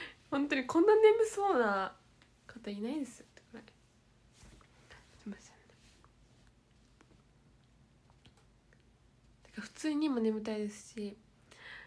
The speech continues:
私普段から眠たくない時でも眠く見られるじゃないですか。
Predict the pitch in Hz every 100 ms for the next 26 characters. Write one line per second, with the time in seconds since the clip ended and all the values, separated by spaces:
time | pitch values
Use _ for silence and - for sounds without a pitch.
0 | - _ _ - 233 311 339 233 254 320
1 | 339 330 320 294 220 208 240 294 359 320
2 | 302 320 294 285 226 220 214 214 208 202
3 | 196 196 196 196 190 202 -